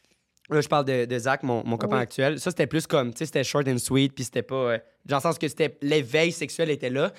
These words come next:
Speaker 1: mais ça a été justement mon, mon premier vrai copain en secondaire cinq.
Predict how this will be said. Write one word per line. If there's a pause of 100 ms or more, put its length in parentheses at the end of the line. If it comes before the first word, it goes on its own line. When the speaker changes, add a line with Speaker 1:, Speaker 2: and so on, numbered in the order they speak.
(220)
Speaker 1:
mais
ça
a
été
justement
mon, (320)
mon
premier
vrai
copain (320)
en
secondaire
cinq.